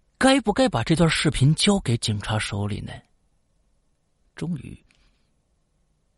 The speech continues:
他没下得了这个决心。一是他怕麻烦，万一警察把他当成那个匪徒的同伙呢？二是他受不了道德的谴责，因为他面对犯罪分子，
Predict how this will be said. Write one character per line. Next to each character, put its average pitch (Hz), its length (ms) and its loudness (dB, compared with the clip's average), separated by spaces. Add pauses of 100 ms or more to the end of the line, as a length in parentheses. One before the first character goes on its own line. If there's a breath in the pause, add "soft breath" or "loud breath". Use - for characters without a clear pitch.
(640)
他 - 140 -4
没 120 280 0
下 120 280 -8
得 - 100 -14
了 - 160 -16
这 - 80 -12
个 135 80 -18
决 - 220 -20
心。 - 200 -20 (1000)
一 254 240 6
是 214 100 4
他 214 120 4
怕 175 180 0
麻 101 380 -4
烦， - 200 -10 (200 soft breath)
万 269 200 6
一 202 160 0
警 226 220 -8
察 - 180 -2
把 - 120 -12
他 - 80 -10
当 180 200 0
成 185 140 -2
那 175 60 0
个 123 80 -6
匪 - 300 -10
徒 - 220 -8
的 165 100 -4
同 - 220 -6
伙 - 100 -6 (280)
呢？ - 60 -18 (200)
二 - 240 -12
是 - 200 -10 (180 loud breath)
他 - 100 -8
受 277 320 -2
不 123 120 -8
了 113 100 -2
道 170 260 -2
德 - 160 -4
的 214 80 -6
谴 - 280 -8
责， - 200 -18 (100)
因 294 240 4
为 180 140 2 (200 loud breath)
他 247 80 0
面 262 460 6
对 214 220 4
犯 - 600 4
罪 247 160 0
分 202 280 2
子， - 320 -6